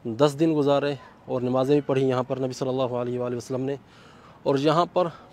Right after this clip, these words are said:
पहली मरतबा जो मस्जिद बनाई गई थी वो बनी थी उमर इब्न अब्दुल अज़ीज़ के दौर में, तकरीबन नाइंटी नाइन हिजरी के अंदर, ठीक है जी, उनके दौर में यहाँ पर जो है मस्जिद बनाई गई थी।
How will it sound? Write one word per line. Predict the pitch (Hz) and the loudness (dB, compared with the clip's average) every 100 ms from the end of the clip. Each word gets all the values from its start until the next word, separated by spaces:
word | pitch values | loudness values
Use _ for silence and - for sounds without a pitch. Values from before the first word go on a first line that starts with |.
| - | 2
पहली | 160 180 185 | 6 6 6
मरतबा | 175 156 156 | 4 2 0
जो | 143 | 2
मस्जिद | 135 135 139 | 0 0 0
बनाई | 131 131 | 0 2
गई | 135 135 | 0 -2
थी | 147 143 - - - - - - | -6 -8 -14 -20 -20 -20 -20 2
वो | 147 | 4
बनी | 143 143 143 | 4 2 0
थी | 147 156 139 - - - - | -2 -6 -8 -18 -20 -10 -2
उमर | 151 165 | 2 2
इब्न | 151 147 | 2 0
अब्दुल | 139 131 | 0 -2
अज़ीज़ | 135 135 135 | -2 -2 -2
के | 135 | -2
दौर | 131 127 | 0 0
में, | 135 135 - - | -2 -6 -10 -10
तकरीबन | 131 143 143 143 143 - - - 131 | -6 -4 -2 -4 -6 -16 -20 -8 0
नाइंटी | 139 143 139 | 2 2 0
नाइन | 139 127 | 0 0
हिजरी | 113 117 | -2 -4
के | 113 | -4
अंदर, | 104 101 - - - - | -6 -10 -16 -20 -20 -16
ठीक | - 127 | -8 -6
है | 123 | -6
जी, | 113 - - - - - - - | -10 -18 -20 -20 -20 -20 -8 -2
उनके | 151 156 | 0 2
दौर | 151 | 2
में | 143 | 2
यहाँ | 139 123 | 0 0
पर | 120 123 | -4 -6
जो | 123 | -4
है | 131 - - 117 | -4 -8 -14 -4
मस्जिद | 120 131 143 | -2 0 -2
बनाई | 131 131 | -2 -2
गई | 131 131 | -4 -6
थी। | 143 | -8